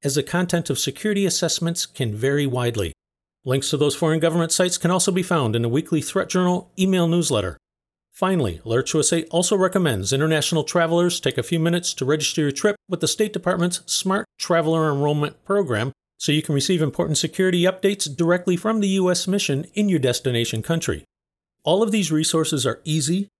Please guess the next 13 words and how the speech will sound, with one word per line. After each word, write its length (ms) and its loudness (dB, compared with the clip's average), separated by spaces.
they're 160 0
free, 440 0
and 100 -2
considering 540 -2
the 160 0
increase 380 -2
in 80 -2
tensions 480 -4
and 120 -4
violence 380 -2
around 240 0
the 80 -2
world, 320 0